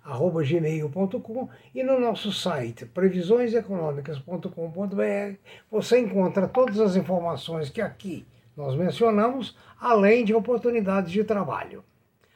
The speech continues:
As bolsas asiáticas fecharam em baixa. A China, com seus problemas autoritários, está prejudicando toda a Ásia, principalmente Hong Kong, né, que está subordinada à,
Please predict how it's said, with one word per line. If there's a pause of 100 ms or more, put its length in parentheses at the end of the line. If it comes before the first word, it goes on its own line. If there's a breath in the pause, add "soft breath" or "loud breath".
(220 soft breath)
As
bolsas
asiáticas
fecharam
em
baixa. (320 soft breath)
A
China,
com
seus
problemas
autoritários, (160 soft breath)
está
prejudicando
toda
a
Ásia, (240 soft breath)
principalmente
Hong
Kong, (480)
né,
que
está
subordinada
à,